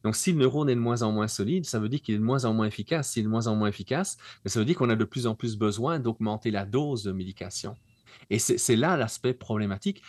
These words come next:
Et tu sais, pendant longtemps, euh, ma, ma, ma, ma collègue et amie psychiatre Annick Vincent disait que,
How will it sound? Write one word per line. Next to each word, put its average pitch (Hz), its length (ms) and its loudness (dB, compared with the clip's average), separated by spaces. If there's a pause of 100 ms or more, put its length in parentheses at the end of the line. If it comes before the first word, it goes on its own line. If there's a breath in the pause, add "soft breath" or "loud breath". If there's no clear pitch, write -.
(180 loud breath)
Et 113 80 2
tu 123 120 0
sais, 208 220 4
pendant 139 280 2
longtemps, 151 760 0
euh, 107 480 0
ma, 107 300 -2
ma, 101 160 -4
ma, - 580 -8
ma 117 140 -8
collègue 139 420 4
et 110 80 6
amie 135 220 2
psychiatre 135 580 0
Annick 110 200 0
Vincent 107 420 0
disait 123 360 2
que, 156 300 4